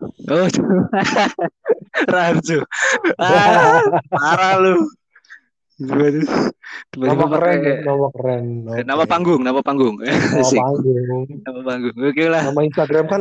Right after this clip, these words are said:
Speaker 2: Uncle Joe juga.
Speaker 1: Asik, asik, asik. Uncle
Speaker 2: Joe
Speaker 1: Sam
Speaker 2: aja.
Speaker 1: dari ini tuh.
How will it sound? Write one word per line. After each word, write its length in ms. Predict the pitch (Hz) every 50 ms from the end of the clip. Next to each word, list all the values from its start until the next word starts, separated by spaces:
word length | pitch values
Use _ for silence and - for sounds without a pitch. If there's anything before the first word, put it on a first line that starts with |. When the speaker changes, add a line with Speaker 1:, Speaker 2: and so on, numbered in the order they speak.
| 196 -
Speaker 2:
Uncle 320 | 156 151 151 165 170 165 165 -
Joe 160 | 151 135 131
juga. 640 | 143 175 170 - - 123 117 110 107 107 110 - _ - - _ _ _ -
Speaker 1:
Asik, 380 | 123 139 160 - - - 139 117
asik, 240 | 117 - - 139 107 107 - -
asik. 320 | - 123 110 - - - - - _ _ - - _ _ - 240 - _ _ - -
Uncle 240 | 247 - 151 143 143
Speaker 2:
Joe 80 | 135
Speaker 1:
Sam 240 | 143 170 165 - -
Speaker 2:
aja. 80 | 160 180 135
Speaker 1:
dari 340 | 123 120 139 139 139 143 143
ini 100 | 143 120
tuh. 200 | - - -